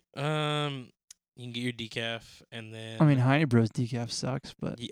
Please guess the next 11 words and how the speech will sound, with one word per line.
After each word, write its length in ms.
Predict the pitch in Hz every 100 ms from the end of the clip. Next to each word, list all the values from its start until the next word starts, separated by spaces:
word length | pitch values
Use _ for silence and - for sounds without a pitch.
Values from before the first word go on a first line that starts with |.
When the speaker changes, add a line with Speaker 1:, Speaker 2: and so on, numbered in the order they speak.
| -
Speaker 1:
I 120 | 107
mean, 160 | 101 101
that's 180 | 104
what 100 | - 98
I'm 80 |
saying. 340 | 98 - 160 - - - - - _
Speaker 2:
<laughs> 500 | _ _ _ _ -
Other 200 | 175 196
decafs 520 | 156 160 151 139 135
are 100 | 143 139
okay. 300 | - 131